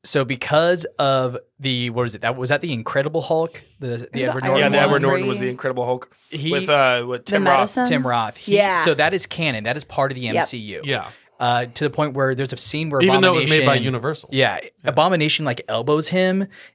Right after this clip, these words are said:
Speaker 1: with, like, hi-, uh, one of his spikes and actually,
Speaker 4: Yeah.
Speaker 1: like, cuts Hulk, and he still has a scar on his chest from that scene. So that's canonical. And he even
Speaker 4: Ah.
Speaker 1: calls him Emil, which was the name of
Speaker 4: That was
Speaker 1: Tim Roth's character.
Speaker 4: Yeah, yeah.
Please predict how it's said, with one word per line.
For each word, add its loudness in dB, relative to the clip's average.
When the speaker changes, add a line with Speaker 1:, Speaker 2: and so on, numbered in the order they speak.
Speaker 1:
with, 0
like, -2
hi-, 0
uh, 0
one 0
of -2
his -2
spikes 0
and -6
actually, 2
Speaker 4:
Yeah. 2
Speaker 1:
like, -6
cuts -2
Hulk, -2
and -6
he -4
still 0
has -2
a -4
scar 0
on 2
his 0
chest 0
from -2
that 0
scene. -2
So 0
that's -4
canonical. 0
And -4
he 2
even 0
Speaker 4:
Ah. -6
Speaker 1:
calls 4
him 0
Emil, 2
which -4
was -6
the -6
name -2
of -2
Speaker 4:
That 2
was 4
Speaker 1:
Tim 2
Roth's 4
character. 0
Speaker 4:
Yeah, -6
yeah. -4